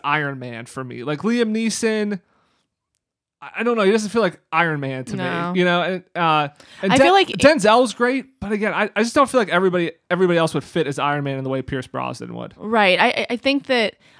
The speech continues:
Speaker 2: a lo-, some of these people have swag, but not the swag that Pierce Brosnan has. Um, fun fact on the side, Denzel Washington's name is actually Denzel, um,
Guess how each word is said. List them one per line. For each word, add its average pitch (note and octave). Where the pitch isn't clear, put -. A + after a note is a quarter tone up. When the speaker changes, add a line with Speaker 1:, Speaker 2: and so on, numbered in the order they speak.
Speaker 2:
a B3+
lo-, C4+
some D#4+
of F4+
these D4
people G3+
have F3+
swag, E3+
but E3
not D#3+
the E3
swag D#3+
that -
Pierce C#3+
Brosnan C#3+
has. -
Um, E3
fun E4
fact F#3+
on F3
the D3
side, F3+
Denzel C4
Washington's G3
name F3
is C#3
actually E3+
Denzel, G3
um, D#3+